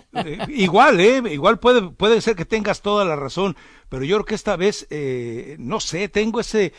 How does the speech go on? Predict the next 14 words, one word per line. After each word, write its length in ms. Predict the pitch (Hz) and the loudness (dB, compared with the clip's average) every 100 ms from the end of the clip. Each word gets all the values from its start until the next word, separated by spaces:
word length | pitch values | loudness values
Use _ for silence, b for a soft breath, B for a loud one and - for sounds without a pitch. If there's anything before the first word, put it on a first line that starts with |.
| B B - | B B -8
ese 260 | 170 202 | -2 -2
pálpito 760 | - 175 226 208 - 151 151 139 | 0 4 4 2 -2 -8 -4 -4
de 100 | 139 | -4
que 100 | 185 | -6
esta 220 | - 180 | -4 -2
vez, 340 | 180 196 - | 0 -2 -2
eh, 200 | 175 151 | -4 -4
va 100 | 143 | -4
a 40 | 180 | -6
ser 180 | 180 170 | -8 -10
totalmente 580 | 160 170 160 180 175 | -8 -6 -6 -6 -8
distinto 480 | 131 127 165 160 165 | -10 -12 -8 -8 -8
el 60 | 131 | -10
escenario. 580 | 107 117 117 131 98 | -10 -12 -10 -12 -14